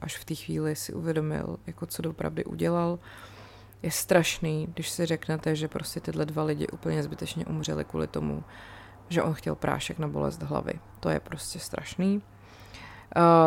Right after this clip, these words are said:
pak ty dva mrtvý seniory našla až, eh, pečovatelka, která tam přišla. Ten Tomáš samozřejmě, eh, odešel, předtím se snažil v bytě zahladit stopy,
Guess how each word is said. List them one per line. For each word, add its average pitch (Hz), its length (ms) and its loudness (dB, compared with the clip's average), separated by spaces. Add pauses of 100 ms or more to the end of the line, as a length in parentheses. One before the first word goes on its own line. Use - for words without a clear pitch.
pak 180 240 4
ty 185 400 8
dva 180 280 6
mrtvý 175 320 2
seniory 165 460 4
našla 156 320 0
až, - 420 -4
eh, 160 140 0
pečovatelka, 220 880 0 (200)
která 170 280 0
tam 170 160 0
přišla. 185 460 -2 (340)
Ten 185 120 0
Tomáš 175 380 2
samozřejmě, 160 800 4 (360)
eh, 156 40 2 (500)
odešel, 196 640 6
předtím 175 340 0
se 170 120 -2
snažil 170 400 4
v 160 60 0
bytě 156 260 4
zahladit 156 460 2
stopy, 170 460 6